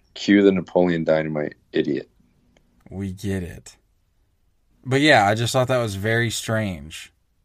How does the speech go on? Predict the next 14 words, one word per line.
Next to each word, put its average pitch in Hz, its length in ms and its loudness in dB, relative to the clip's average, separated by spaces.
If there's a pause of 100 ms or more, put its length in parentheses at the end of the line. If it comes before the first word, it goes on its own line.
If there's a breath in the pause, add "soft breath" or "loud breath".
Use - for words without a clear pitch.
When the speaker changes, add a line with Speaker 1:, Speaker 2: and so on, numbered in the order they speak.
(400)
Speaker 1:
Yeah, 76 500 4 (280)
Speaker 2:
Like, 98 140 -4
Speaker 1:
little 80 140 4
much. - 540 -2
Speaker 2:
he 104 180 -6
was 113 140 -4
grabbing 113 400 0
all 104 160 0
the 104 80 -4
headlines, 104 880 -4
and 95 140 -8
he 90 60 -6
finishes 95 500 -10
ninth. 90 540 -10